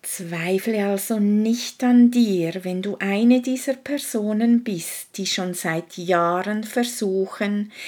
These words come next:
in der Ruhe und Stille Entspannung zu finden und es einfach nicht gelingt. Ein Blick auf die Geburtsmondin kann dir bereits schon einen ersten Hinweis geben,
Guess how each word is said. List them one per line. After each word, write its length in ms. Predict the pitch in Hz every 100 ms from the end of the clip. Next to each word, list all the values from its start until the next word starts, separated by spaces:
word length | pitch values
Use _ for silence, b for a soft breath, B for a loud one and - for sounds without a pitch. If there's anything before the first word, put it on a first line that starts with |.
| B
in 220 | - 214 190
der 300 | 202 190 196
Ruhe 480 | 240 247 262 262
und 160 | 262 247
Stille 800 | - - 240 202 190 175 175 190 - _
Entspannung 920 | 233 240 240 - - 220 196 180 160
zu 160 | - 196
finden 840 | 175 190 170 165 165 165 160 170 - _ _ B B B B B
und 200 | - 175 160
es 260 | 160 - - -
einfach 760 | 185 175 160 170 - 202 -
nicht 640 | 185 170 151 - - - -
gelingt. 640 | 220 196 180 151 147 - _ - - _ _ _ _ _ _ _ _ _ _ _ _ B B B B B B B B B B _ _
Ein 360 | 208 240 269 247
Blick 320 | 185 - 170
auf 200 | 165 -
die 120 | 196
Geburtsmondin 1300 | 196 196 214 220 269 - - 240 240 240 240 240 240
kann 280 | - 196 180
dir 220 | 185 180
bereits 720 | 180 180 180 180 190 233 240
schon 260 | - 240 233
einen 460 | 233 190 180 170 170
ersten 640 | 196 196 233 - 269 254
Hinweis 760 | 220 196 196 190 190 190 - -
geben, 720 | 202 196 196 208 208 214